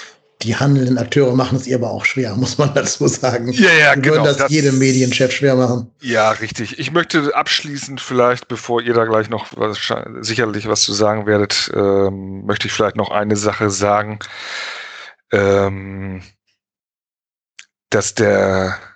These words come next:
Speaker 2: dass sich ein Shitstorm halt auslöst, ist, glaub ich, in Ordnung, dass, äh, Friedhelm Funkel am nächsten Tag sagt, ihn hätte das traurig gemacht, ist vielleicht sogar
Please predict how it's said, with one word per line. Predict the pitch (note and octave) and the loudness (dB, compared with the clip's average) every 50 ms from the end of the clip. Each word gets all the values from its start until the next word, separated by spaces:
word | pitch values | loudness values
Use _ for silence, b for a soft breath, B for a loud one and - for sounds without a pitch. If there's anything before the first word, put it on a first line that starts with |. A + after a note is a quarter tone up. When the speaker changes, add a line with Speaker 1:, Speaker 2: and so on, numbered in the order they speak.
| _ - | _ -4
Speaker 2:
dass | A#2 G#2+ - | -2 -2 -2
sich | A2+ G#2 - | -2 -4 -4
ein | A2 G2+ G2 G2 | -6 -8 -6 -2
Shitstorm | F#2+ - - - - C#3 B2+ B2 - - - - A#2+ A2+ A2 A2+ A#2 A2 G#2 | -2 0 0 2 0 0 -2 -2 -4 -4 0 2 2 2 2 2 -2 -2 -2
halt | G#2+ G#2+ A2 A2 A2 - - - _ | 0 2 2 2 0 -4 -8 -8 _
auslöst, | - G2+ A2 B2 - - - A2 G#2+ A2 A2 A2 A2 - - - - - - - - _ _ _ _ _ _ _ _ _ - | -2 0 0 0 0 0 -2 0 2 2 2 2 0 -2 -4 -6 -6 -6 -8 -10 -14 _ _ _ _ _ _ _ _ _ -8
ist, | A2+ - - - - | -6 -6 -6 -2 0
glaub | A2 G2+ G2+ G2+ | 0 0 0 0
ich, | G#2+ G2 - - - - - - _ _ _ _ _ | -2 -4 -4 -6 -6 -8 -12 -16 _ _ _ _ _
in | A2 A2 G#2+ | -8 -6 0
Ordnung, | F#2+ B2 C3+ C#3+ - - D3 D3 C#3+ D3 D3 D#3 D#3+ - - - _ | 2 2 2 2 2 0 0 0 0 0 -4 -8 -10 -12 -16 -6 _
dass, | - A2 G2+ G2+ - - - - - - - | 0 0 0 2 0 0 0 -2 -4 -4 -4
äh, | G2+ G2 F#2+ F#2+ F#2+ | -2 0 0 -2 -4
Friedhelm | - - - A#2+ A2 - G#2+ G2+ G2+ | -4 -6 -8 -4 -2 -2 -2 -2 -2
Funkel | - B2 B2 B2 A#2+ B2+ A#2 A2 | -2 -4 -4 -2 0 0 0 0
am | G#2+ G#2+ G#2+ | 0 -2 0
nächsten | G#2+ A2 A#2 A#2+ - - A2+ | 0 0 0 0 -2 -4 -6
Tag | - - G#2 G2+ G2+ | -4 -4 -4 -2 -2
sagt, | A#2 A2+ - - - | -2 -2 -2 -4 -6
ihn | B2+ G#2+ | -6 -2
hätte | G2 A2 A2 - A2+ | -2 -2 0 0 0
das | G#2 F#2+ - - | 0 0 0 -2
traurig | - - - G2+ A2 C3 C3+ D3 C#3+ - | -2 -2 0 2 2 2 2 0 -2 -4
gemacht, | - D3 C#3+ C#3 - - | -4 -4 -4 -4 -4 -6
ist | A#2 - - | -6 -6 -6
vielleicht | - - A2+ A2 G#2+ - | -4 -2 -2 -2 -2 -2
sogar | - A#2 A2 A2+ G2+ G2 F#2+ F#2+ F2+ | -4 -2 0 2 2 4 2 0 -2